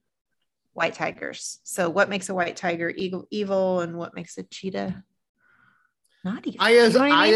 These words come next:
Speaker 2: a-, I assume it was just for the ease of filmmaking for the audience. Like, if we have white tigers on both sides, it's gonna be confusing during the battle.
Speaker 1: Right. So is that
Speaker 2: Like,
Speaker 1: not,
Speaker 2: I d-,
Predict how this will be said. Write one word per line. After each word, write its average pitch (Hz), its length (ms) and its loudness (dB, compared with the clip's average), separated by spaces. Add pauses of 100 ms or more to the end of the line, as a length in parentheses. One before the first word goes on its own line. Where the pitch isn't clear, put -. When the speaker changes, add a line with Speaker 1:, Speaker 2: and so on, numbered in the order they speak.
Speaker 2:
a-, - 100 -2 (460)
I 160 160 4
assume 190 1000 0 (420)
it 175 60 4
was 170 160 6
just 185 220 0
for 175 100 2
the 160 80 0
ease 156 300 -4
of 143 120 -8
filmmaking 147 540 -2
for 143 100 -2
the 131 120 0
audience. 135 580 -2
Like, 123 240 0
if 120 100 -18
we 135 80 -2
have 120 380 2
white 123 280 -2
tigers 127 400 -2
on 113 100 -8
both 127 280 -6
sides, 101 360 -8
it's - 60 -14
gonna 127 160 -6
be 113 60 -12
confusing 117 560 -10
during 113 200 -8
the 104 80 -8
battle. 113 400 -6
Speaker 1:
Right. 190 440 2 (340)
So 233 260 4
is 202 240 0
that 196 340 2
Speaker 2:
Like, 208 160 6
Speaker 1:
not, 180 200 2
Speaker 2:
I 185 140 4
d-, 208 60 6